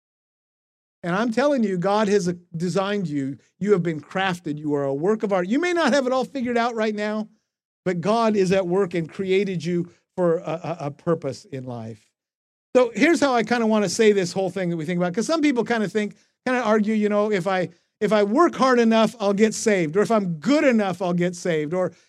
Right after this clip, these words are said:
if I don't do enough bad things, I'll get saved. And that, that's not true at all.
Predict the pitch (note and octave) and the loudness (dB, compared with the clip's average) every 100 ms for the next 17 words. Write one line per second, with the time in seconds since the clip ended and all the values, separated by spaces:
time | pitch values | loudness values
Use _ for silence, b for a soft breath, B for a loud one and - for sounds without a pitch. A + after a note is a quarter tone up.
0 | - A3 A3 F#3 D4 C#4+ B3+ B3+ B3 F3+ | -2 2 4 4 2 2 0 0 0 0
1 | G3 A3+ A3+ G3+ F#3+ E3 - F#3 F3+ F3 | 0 0 0 0 -2 -4 -2 0 0 0
2 | F#3 E3 - b - A#3+ C#4 B3+ C4 B3 | -2 -2 -2 b -4 0 0 2 0 0
3 | B3 A#3+ - B3+ A3+ A3 B2+ G#2 | -2 -4 0 2 2 0 -4 -10